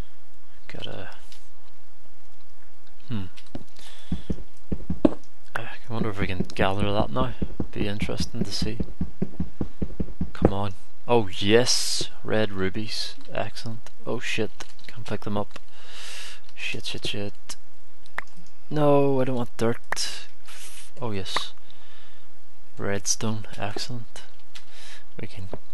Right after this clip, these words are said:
gather that now, it's awesome. See the way it actually does it faster as well. So the better your tools, the faster you gather. And also, the more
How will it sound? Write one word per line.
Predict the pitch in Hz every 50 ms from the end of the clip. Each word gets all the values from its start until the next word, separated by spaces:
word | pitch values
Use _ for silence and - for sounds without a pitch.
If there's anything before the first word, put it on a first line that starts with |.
| - -
gather | - 113 107 104 107 104
that | 98 98 101 107 107
now, | 107 120 123 117
it's | 117 - - - - -
awesome. | 120 101 107 - - - 120 - - - - - - - - - - - - - - - - - - - - - - - - - - - - - - - - - - - - - - - - - - - - - - - - - - - - - - - - 151 160 180 - - - - - - - 165 - - - 156 - - - - - - - - - - - - 180 - - -
See | - - - 135 127 127
the | 113 104
way | 104 101 98
it | 95 - -
actually | 110 104 - - - 104 101 101
does | 101 101 107 104 110
it | 110 -
faster | - - 104 104 110 107 - - - 135
as | 131 113
well. | 113 113 117 120 - - - - - - - - - - - - - - - -
So | - - - 139 156
the | 147 139
better | - 135 131 120 113
your | 110 107 95
tools, | - - - 107 107 117 117 -
the | - 107
faster | - - - 113 - - - 113
you | 104 -
gather. | - 101 104 104 107 113 117 - - - - - - - - - - - - - - -
And | 120 113 107
also, | 107 104 98 - - 95 95 - - -
the | 104
more | 98 98 98 101 104 104